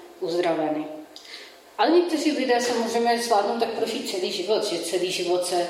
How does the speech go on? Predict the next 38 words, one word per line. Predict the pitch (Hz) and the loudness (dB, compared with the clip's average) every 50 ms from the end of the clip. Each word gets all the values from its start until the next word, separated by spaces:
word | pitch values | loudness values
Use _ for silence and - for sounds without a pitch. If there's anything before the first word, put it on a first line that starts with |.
| 175 | -2
skrývají, | - - - - 180 190 196 196 208 202 196 190 190 185 190 - - - - - - - - | -6 -6 -4 -2 -2 -2 0 0 0 0 2 2 0 -2 -4 -6 -10 -14 -14 -16 -20 -18 -6
že | - 202 | 0 0
dokonce | 208 208 208 - 208 214 - | 2 2 2 0 0 -2 -2
všechny | - 220 - - - 226 | -2 -2 -2 -2 -4 -4
ostatní | - - 277 254 - - 190 | -2 2 2 2 2 2 -2
přesvědčí | 175 - - 208 202 208 196 185 180 - - - 202 180 | -2 -2 -2 -4 -4 -2 -2 -2 -2 -2 -2 0 2 2
o | 175 175 | 2 2
všech | 175 - 202 185 208 | 0 0 -2 -2 -2
svých | - - 214 214 - | -4 -4 -4 -2 -2
schopnostech, | - - - 220 226 226 240 233 233 - - - 220 214 214 214 | -2 0 0 0 0 0 -2 -2 -2 -4 -2 -2 -2 -2 -2 -2
v | - | -2
tom, | 208 185 190 | 0 2 2
jak | 185 180 - | 0 0 0
jsou | - 208 196 | 0 0 0
skvělí | 202 - - - 202 208 208 226 226 214 220 - - - - - - - | 0 -2 0 2 2 4 4 4 2 0 -2 -4 -6 -8 -10 -10 -4 -4
a | 170 | -2
všichni | - - 247 - 233 196 | 0 0 -2 -2 -2 0
kolem | 208 214 208 202 202 196 | 2 4 4 4 4 2
nich | 240 269 - | 2 0 0
si | - - 285 | 0 0 0
myslí, | 254 247 254 - 262 247 | 0 0 -2 0 0 0
jak | 214 - | 0 0
jsou | - 254 247 | -2 -2 -2
skvělí | 247 247 - - 214 202 208 202 202 - 208 | -4 -4 -4 2 2 2 4 2 0 2 0
a | |
jak | 202 196 196 202 | 0 2 0 0
nemají | 196 196 196 202 196 | 0 -2 -2 -2 -2
žádný | 196 190 190 185 185 196 190 190 | 0 2 2 2 2 0 -2 -2
problémy. | - 190 175 180 180 180 180 180 175 359 - - 175 349 - - - - - - - - - - - - - | 0 0 0 2 4 4 4 6 6 4 4 4 2 -2 -6 -8 -10 -12 -14 -16 -18 -20 -20 -20 -20 -6 -4
A | 208 | -2
říkám, | 202 226 - 208 185 175 175 | -2 0 2 4 4 6 6
někdo | 175 175 180 196 | 4 4 2 0
tak, | 196 208 196 - - - - - - | 2 4 2 2 2 -2 -6 -6 -2
někdo | 196 185 180 180 180 | 0 0 0 0 0
tak | - 185 - - | 0 0 0 0
prožije | - 202 190 196 - 190 180 175 175 175 175 175 175 170 | 0 0 0 0 0 0 2 2 2 2 2 0 -4 -6
celý | - - 190 180 175 175 175 | -6 -2 -2 0 0 0 -2
život. | - 170 170 160 160 156 151 - | -4 -4 -6 -6 -6 -6 -6 -8